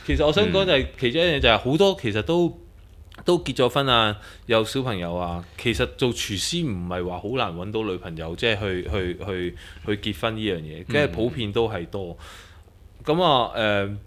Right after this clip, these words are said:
Speaker 1: 所以就係話，係啦，長啦。咁啊，其實而家叫做有個出路就係話，佢哋可以上交友 app，得閒可以，可以識下女仔啦。
Speaker 2: 嗯。
Speaker 1: 咁啊，所以，誒，我覺得玩交友 app 就，嗯，都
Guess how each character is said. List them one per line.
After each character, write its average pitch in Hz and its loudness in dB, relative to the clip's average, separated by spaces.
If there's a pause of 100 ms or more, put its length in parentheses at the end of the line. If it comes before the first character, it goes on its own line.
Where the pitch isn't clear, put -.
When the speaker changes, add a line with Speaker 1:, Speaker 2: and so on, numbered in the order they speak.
(600)
Speaker 1:
所 - 6
以 190 6
就 151 8
係 123 8
話， 113 4
係 - 4
啦， 156 4 (100)
長 95 -2
啦。 127 0
咁 170 0
啊， 190 4
其 151 4
實 107 2
而 - -6
家 160 8
叫 151 0
做 113 4
有 104 4
個 117 4
出 - 0
路 113 0
就 98 0
係 92 2
話， 92 2
佢 107 -2
哋 104 2
可 113 4
以 123 -2
上 107 -4
交 110 4
友 110 6
app， 110 -2
得 123 2
閒 85 -6
可 95 -2
以， 101 -2 (360)
可 107 2
以 113 0
識 - -2
下 98 -2
女 90 -2
仔 87 -8
啦。 90 -4
Speaker 2:
嗯。 95 -4
Speaker 1:
咁 107 -4
啊， 104 0 (200)
所 175 6
以， 143 0
誒， 110 2 (140)
我 180 6
覺 247 10
得 - 8
玩 160 2
交 208 8
友 175 8
app 185 4
就， 107 6 (500)
嗯， 117 -2 (720)
都 233 4